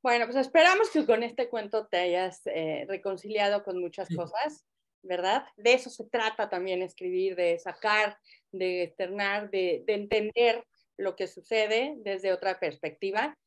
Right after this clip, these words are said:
Speaker 1: Y para mí fue un placer acompañarte en este proceso, Paca, querida. Muchas gracias.
Speaker 2: Muchas gracias a todos.
Speaker 1: Oigan, vamos a pasar con Brenda Mesa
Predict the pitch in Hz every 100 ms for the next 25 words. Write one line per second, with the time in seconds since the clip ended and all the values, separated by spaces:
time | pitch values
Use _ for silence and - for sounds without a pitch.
0 | _ - 220 247 262 277 269 226 208 214
1 | 214 202 190 185 185 185 185 175 165 185
2 | 165 165 165 160 156 151 - - 156 147
3 | 139 - _ _ 196 208 196 170 170 170
4 | 156 156 156 156 147 156 143 170 156 156
5 | 156 - - _ - - _ - - -
6 | 311 330 339 302 254 339 403 494 440 349
7 | 233 - 226 262 381 _ _ 254 240 247
8 | 226 214 311 320 302 254 220 208 - 247
9 | -